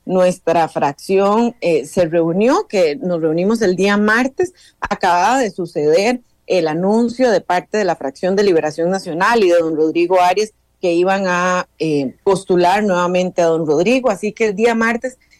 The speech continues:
eh, iniciamos conversaciones en la fracción, pero aún no hay una, una decisión sobre cuál va a ser el actuar de nosotros. Sí tenemos claro, y la decisión que sí tiene la fracción es que quiere participar en el directorio legislativo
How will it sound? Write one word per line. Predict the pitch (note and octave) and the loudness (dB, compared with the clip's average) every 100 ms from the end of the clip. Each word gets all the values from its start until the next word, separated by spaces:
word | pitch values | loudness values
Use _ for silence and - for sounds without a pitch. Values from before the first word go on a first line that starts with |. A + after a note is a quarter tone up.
| _ | _
eh, | - G3 - | -2 -2 2
iniciamos | A3+ G#3+ G3 A3 A3 B3 | 2 2 -2 -2 0 0
conversaciones | A#3+ G#3+ F#3 D#3+ D#3 F3+ G#3+ A3+ A#3 A3+ | -2 -4 -4 -4 -6 -2 0 2 0 -2
en | F3 | -4
la | E3 | -4
fracción, | - C#3 - G#3+ A#3 B3 A#3+ - _ _ | -6 -6 -4 0 0 0 -4 -18 _ _
pero | A3+ G#3 F#3+ | 0 2 2
aún | F3+ A3 C4+ C4 | 2 2 0 0
no | A#3 G#3 | -2 0
hay | F#3+ F#3+ G3 | 0 -2 -2
una, | G3+ G3+ G3 F#3 - _ | -2 0 0 -2 -10 _
una | G#3+ G#3 | -2 0
decisión | F#3+ F3+ D#3+ D3 G3+ G#3 | 0 -2 -4 -4 -2 -2
sobre | A3 A3+ F3 D#3+ | 0 0 0 0
cuál | F#3+ F#3 F3 | 0 0 2
va | F#3 | -2
a | |
ser | F3+ F#3+ F#3 F3+ - | 0 0 0 0 0
el | E3+ D#3 | 0 0
actuar | D3+ _ E3 E3+ | -4 _ 0 0
de | F3 | -2
nosotros. | D#3+ D#3 B3 C4 D4+ D4 _ _ | -4 -2 -2 -2 -8 -10 _ _
Sí | - - A#3 | -14 -2 -2
tenemos | A#3 A3 G#3 G#3 G3 | 0 0 0 0 -2
claro, | - G3+ F#3 _ A3+ B3 - _ _ _ _ _ _ C#4+ | -2 -2 -2 _ -2 -2 -4 _ _ _ _ _ _ -8
y | - E3+ E3 | -4 -4 0
la | D#3 | 0
decisión | D3 D3 E3+ | -2 -6 -8
que | E3 | -6
sí | E3+ | -4
tiene | E3+ E3+ E3 | 0 0 0
la | |
fracción | - C#3+ - A#3 | -2 -6 0 0
es | G#3+ | 0
que | - | -6
quiere | - G3 A#3+ | -4 -2 -2
participar | - - F#3 E3 F3+ F3+ | -4 -6 -8 -6 -4 0
en | F#3+ | 0
el | |
directorio | E3 E3 D#3 F3 | 0 0 0 0
legislativo | G3 F3 D#3+ - G#3+ A#3 | 0 0 -2 -2 0 -2